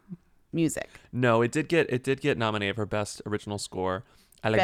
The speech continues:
Speaker 1: Alexandre
Speaker 2: original s-,
Speaker 1: Desplat.
Speaker 2: <laughs> Best
Speaker 1: But,
Speaker 2: original
Speaker 1: um,
Speaker 2: song. <laughs>
Speaker 1: No, it won a, yeah, a Diane Warren song called Argo, uh, parentheses, Away We Go.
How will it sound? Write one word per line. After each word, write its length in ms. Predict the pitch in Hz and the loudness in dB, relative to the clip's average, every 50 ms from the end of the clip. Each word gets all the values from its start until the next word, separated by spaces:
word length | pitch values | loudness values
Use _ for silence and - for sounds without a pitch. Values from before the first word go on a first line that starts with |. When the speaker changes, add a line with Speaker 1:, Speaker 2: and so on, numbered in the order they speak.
| 190 202 | 6 6
Speaker 1:
Alexandre 140 | 123 120 127 | 8 8 8
Speaker 2:
original 300 | 131 131 - 120 107 104 | 8 8 6 6 6 8
s-, 180 | 123 123 120 - | 8 8 8 6
Speaker 1:
Desplat. 320 | - - 120 113 113 113 - - _ _ - - | 6 6 8 8 6 4 0 -6 _ _ -12 -10
Speaker 2:
<laughs> 280 | 269 254 - - - - | -10 -10 -10 -14 -4 -2
Best 260 | 247 - 240 - - | -2 -2 -2 -2 2
Speaker 1:
But, 120 | 131 123 - | 2 2 4
Speaker 2:
original 260 | - 120 120 117 208 | 4 2 2 2 0
Speaker 1:
um, 140 | - 104 - | -2 -4 -6
Speaker 2:
song. 360 | 190 175 170 165 165 214 254 - | -6 -4 -4 -4 -4 -6 -8 -8
<laughs> 40 | - _ _ - - _ _ _ - - | -12 _ _ -16 -16 _ _ _ -10 -8
Speaker 1:
No, 400 | 113 120 117 117 110 107 104 101 | -6 -4 0 0 0 0 0 0
it 100 | 98 - | -2 -2
won 200 | 110 113 110 110 | -2 -2 -2 -2
a, 120 | 107 104 - | -2 0 0
yeah, 200 | 117 113 104 107 | 2 4 4 4
a 40 | 107 | 6
Diane 320 | 117 117 117 117 120 117 | 6 6 8 8 6 4
Warren 300 | 110 107 107 107 110 107 | 4 4 4 4 2 2
song 380 | - - 113 107 104 104 104 101 | 0 0 2 2 2 0 -2 0
called 340 | - 113 107 104 104 - - | 4 6 6 6 6 4 6
Argo, 640 | - 117 117 113 101 107 104 98 98 95 - - - | 8 10 10 10 8 6 4 4 4 2 0 -2 -6
uh, 160 | 330 - - 110 - | -8 -8 -8 -10 -2
parentheses, 420 | - 127 107 117 - 120 113 104 117 | -2 -2 -2 0 0 0 0 2 2
Away 240 | 113 107 104 101 | 4 4 4 2
We 100 | 101 101 | 2 0
Go. 300 | 90 98 87 85 90 98 | -2 -2 -2 -2 -2 -2